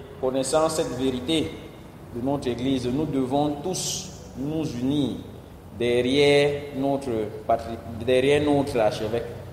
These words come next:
Nous devons tous rester en communion, ensemble, comme fidèles, derrière notre patriarche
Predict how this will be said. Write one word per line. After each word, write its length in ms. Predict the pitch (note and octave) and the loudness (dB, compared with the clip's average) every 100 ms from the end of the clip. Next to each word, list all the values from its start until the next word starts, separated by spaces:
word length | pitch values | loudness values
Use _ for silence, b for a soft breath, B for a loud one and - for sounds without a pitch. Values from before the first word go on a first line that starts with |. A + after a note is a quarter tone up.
| - - | -14 -8
Nous 80 | D3 | -2
devons 340 | C#3+ C3+ D3+ | 2 4 4
tous 240 | D3+ D#3 D3 | 2 -2 0
rester 360 | B2+ A#2 A2+ - | 0 0 -2 -2
en 120 | B2+ | -2
communion, 520 | B2+ C3 B2+ C3 D3 D3 D3 - - - | 0 0 0 2 2 0 -4 -12 -14 -2
ensemble, 640 | A#2+ B2 D#3 D3+ C3 A#2+ C3 | 0 4 6 6 6 2 2
comme 160 | C#3+ | 2
fidèles, 380 | C#3+ B2+ C3+ C3+ - | 2 2 2 4 2
derrière 360 | B2 B2 C3 C#3+ | 4 6 8 6
notre 280 | C#3+ C3 B2 | 4 2 2
patriarche 580 | A#2 A#2 A2+ B2 B2+ | 4 2 4 6 6